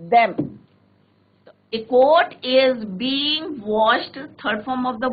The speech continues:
verb, by them। Clear? तो सबसे पहले आपको ये पता होना चाहिए कि कोई भी sentence का structure कैसा है, Clear? तो sentence के structure में subject, verb और object जो है आपको पता होना चाहिए कि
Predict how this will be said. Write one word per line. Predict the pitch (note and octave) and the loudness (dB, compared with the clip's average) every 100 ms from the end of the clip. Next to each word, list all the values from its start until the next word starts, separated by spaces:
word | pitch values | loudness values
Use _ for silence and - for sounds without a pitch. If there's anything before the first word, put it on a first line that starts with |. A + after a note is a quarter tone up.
| B3 | 0
verb, | C4 D4+ - _ _ _ | 2 2 -4 _ _ _
by | F#3 G#3+ A3 A#3+ C#4 C4+ | -2 4 4 4 -2 -6
them। | B3 A#3 F3+ - _ _ _ _ _ _ _ _ _ _ | -2 -2 -2 -14 _ _ _ _ _ _ _ _ _ _
Clear? | B3 G4 - - _ - | -8 -8 -8 -20 _ -16
तो | C#4+ | -6
सबसे | D#4+ D#4 G4 G4+ | -4 -4 -4 -2
पहले | E4 D#4 E4 | 0 2 2
आपको | D#4 D#4 | 0 -2
ये | D#4 C#4 C#4+ | -4 -2 -2
पता | C#4+ | -2
होना | C#4 C4 | -2 -4
चाहिए | B3 C4 | -4 -6
कि | C#4 D#4+ | -8 -12
कोई | - C#4+ C#4+ | -4 -4 -2
भी | D#4 | -6
sentence | D#4 A3+ A#3 C4 C4 | -6 -6 -4 -4 -4
का | D4 | -6
structure | - - B3+ A3+ - C#4 B3+ | -8 -8 -6 -6 -6 -4 -4
कैसा | A3 F#3 - | -4 -8 -12
है, | - _ _ _ _ _ _ _ _ _ _ _ _ _ _ _ _ | -20 _ _ _ _ _ _ _ _ _ _ _ _ _ _ _ _
Clear? | B3 F4 F#4+ F#4+ - | -6 -4 -4 -6 -8
तो | B3+ | -6
sentence | C4 C4+ C4+ E4 - | -2 -2 0 -4 -4
के | F4+ | -10
structure | E4+ C4 B3 C#4+ D4 | -4 -4 -2 -4 -2
में | E4 G4 F#4+ | -4 -6 -6
subject, | C4+ A3 C#4 D#4 E4+ | -6 -4 -4 -4 -6
verb | A#3 A#3+ C4 | -2 0 0
और | - C#4+ C#4+ | 0 -2 0
object | A#3+ G#3+ G#3+ C4+ C4+ A#3+ | -2 -2 -4 -4 -4 -4
जो | |
है | A#3+ A3+ | -6 -6
आपको | F#3+ G3+ G3+ - | -4 -6 -6 -8
पता | - A3+ G#3+ | -4 -2 -2
होना | G3+ F#3+ | -2 -6
चाहिए | G#3+ G#3+ A3 | -4 -4 -4
कि | E4+ | -6